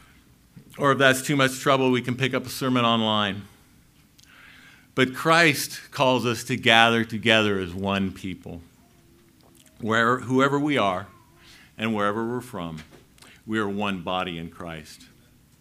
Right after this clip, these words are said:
So before I, before we proceed into the, the text in this sermon, let's pray together. Gracious Father, thank you for your word.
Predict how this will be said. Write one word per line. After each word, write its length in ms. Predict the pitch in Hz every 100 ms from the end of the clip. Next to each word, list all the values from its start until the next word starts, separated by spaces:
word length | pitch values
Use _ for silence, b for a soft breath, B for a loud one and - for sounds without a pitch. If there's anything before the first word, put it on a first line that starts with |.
| _ _ _ B B B B B
So 160 | - 120
before 440 | 123 127 143 139
I, 200 | 127 110 107 B B B B B B B B B B B B B
before 300 | - 104 123
we 160 | 117 110
proceed 640 | 107 131 123 - 127 120
into 260 | 117 110 107
the, 160 | 104 98 - -
the 100 | 110
text 640 | - 123 101 - - -
in 120 | 101
this 140 | 95
sermon, 500 | 95 - 101 92 87 85 B B B
let's 160 | 110
pray 280 | - - 98
together. 400 | 87 87 87 87 85 _ _ _ _ _ _ _ - - _ _ _ B B B B B B
Gracious 340 | - 127 123 113
Father, 460 | 135 127 127 117 110 B B B _ _ b b _
thank 200 | 135 135
you 60 |
for 120 | 143 151
your 140 | 143
word. 400 | 127 131 127 113